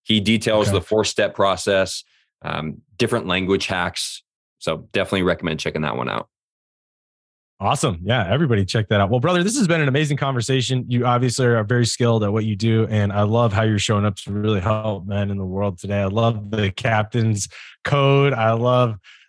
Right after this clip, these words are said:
Speaker 2: the fact, did you do captain 'cause your last name is Morgan? Is that what you did this for? No. <laughs>
Speaker 1: Yes. Yes, indeed.
Speaker 2: Oh,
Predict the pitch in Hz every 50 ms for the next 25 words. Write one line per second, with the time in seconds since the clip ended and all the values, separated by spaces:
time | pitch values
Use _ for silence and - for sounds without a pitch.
0 | _ 131 117 - 170 131 139 131 127 127 180 156 156 208 254 262 220 165 139 143
1 | 165 170 175 170 170 156 - - 151 143 143 143 - 156 151 147 147 139 147 135
2 | 120 131 131 131 127 127 131 131 120 - 139 131 127 127 117 117 127 123 127 123
3 | 120 123 127 123 123 127 127 120 113 131 127 131 123 - 135 120 131 135 123 131
4 | 120 - - 139 135 113 127 135 131 - - - - - _ _ _ _ 220 196
5 | - - - 226 190 - - - 185 170 92 87 82 - - - - - _ _
6 | _ - - _ _ - - - - - 98 101 82 - 107 101 90 90 87 85
7 | 85 - 87 85 - - - - - _ - 139 135 135 139 143